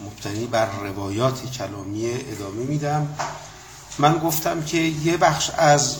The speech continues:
آثاری که مال قرن‌های اولیه است، یک تکنگاری‌هاییه که در موضوعات خاص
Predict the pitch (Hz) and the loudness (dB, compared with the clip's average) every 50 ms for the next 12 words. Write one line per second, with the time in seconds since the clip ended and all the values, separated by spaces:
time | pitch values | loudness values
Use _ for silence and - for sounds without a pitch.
0 | - - - - 123 131 131 - - 135 127 131 151 151 139 - - 143 135 131 | -8 -8 -2 2 2 2 4 2 2 2 2 2 0 -2 -2 -2 -2 -2 0 0
1 | 127 127 123 - - - - - - - - - - - - - - - - 139 | 0 -2 -2 -4 -8 -10 -12 -12 -14 -16 -16 -16 -16 -18 -18 -18 -8 0 2 4
2 | 143 151 143 127 120 117 113 107 110 110 110 123 139 143 139 120 110 104 - - | 4 6 6 8 8 8 6 4 2 -2 -2 0 0 0 2 2 2 2 0 -2
3 | 110 104 104 104 104 104 113 117 127 139 151 151 - - - - - 147 143 160 | -4 -4 -4 -6 -4 0 2 4 6 6 6 6 6 6 6 4 0 0 0 0
4 | 160 - - - - - - - 135 123 - - - - - 135 123 120 117 117 | 0 0 -4 -12 -12 -8 -2 0 2 0 0 0 -4 -4 -2 -2 0 0 0 0
5 | 117 113 113 113 113 110 110 110 107 - 127 139 156 165 156 151 151 147 143 143 | 0 0 0 -2 -2 -2 -4 -4 -4 -2 0 2 2 2 4 4 6 6 6 4
6 | 143 - - - - - - - - - - - - - 139 123 131 120 117 117 | 2 -2 -8 -12 -14 -14 -16 -18 -18 -20 -20 -12 -4 0 2 4 6 6 6 6
7 | 113 113 113 110 107 107 104 107 107 104 101 104 107 - 113 104 - - - 123 | 4 0 0 -2 -2 -2 -4 -4 -4 -4 -6 -6 -6 -8 -6 -4 -4 -2 4 8
8 | 120 127 131 139 143 143 - - - - - - | 8 10 10 8 8 8 8 8 8 8 6 4